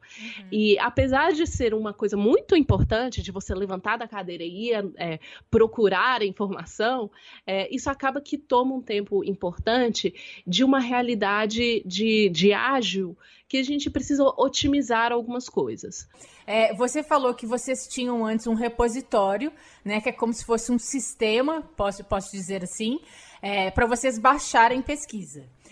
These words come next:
Speaker 1: Quando você
Speaker 2: Isso.
Speaker 1: diz de baixar pesquisa, quer dizer o quê? Um reporte? Aí
Speaker 2: Um
Speaker 1: você
Speaker 2: reporte.
Speaker 1: Tá. Aí vocês tinham isso, então. E aí você está,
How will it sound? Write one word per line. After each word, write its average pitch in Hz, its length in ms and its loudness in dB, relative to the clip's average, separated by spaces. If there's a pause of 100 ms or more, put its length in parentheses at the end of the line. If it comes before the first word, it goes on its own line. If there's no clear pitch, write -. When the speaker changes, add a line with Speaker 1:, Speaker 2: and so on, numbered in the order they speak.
(180)
Speaker 1:
Quando 302 240 6
você 320 280 0
Speaker 2:
Isso. 220 100 12
Speaker 1:
diz 262 140 0
de 254 80 -4
baixar 226 640 0
pesquisa, 254 580 -4
quer 233 180 -4
dizer 247 380 2
o 262 60 -4
quê? 202 260 -6
Um 180 100 -4
reporte? 214 880 -2 (300)
Aí 208 160 -8
Speaker 2:
Um 202 100 8
Speaker 1:
você 202 60 4
Speaker 2:
reporte. 170 600 -2 (200)
Speaker 1:
Tá. 175 180 -4 (240)
Aí 214 220 0
vocês 269 260 -4
tinham 294 300 0
isso, 277 300 -4
então. 180 360 -6 (360)
E 202 100 -4
aí 220 180 0
você 294 320 -2
está, 262 640 -2